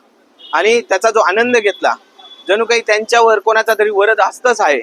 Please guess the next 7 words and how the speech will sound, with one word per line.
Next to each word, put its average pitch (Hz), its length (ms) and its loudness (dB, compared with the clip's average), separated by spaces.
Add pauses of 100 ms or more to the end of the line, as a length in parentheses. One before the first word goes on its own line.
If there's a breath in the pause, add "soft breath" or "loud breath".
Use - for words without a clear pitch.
(280)
असं 180 200 0
आम्हाला 202 300 0
त्या 208 500 -2 (240)
सीसीटीव्ही 214 500 -8
फुटेजमध्ये 202 600 -2 (540)
दिसतं 196 260 0
आहे. 151 200 0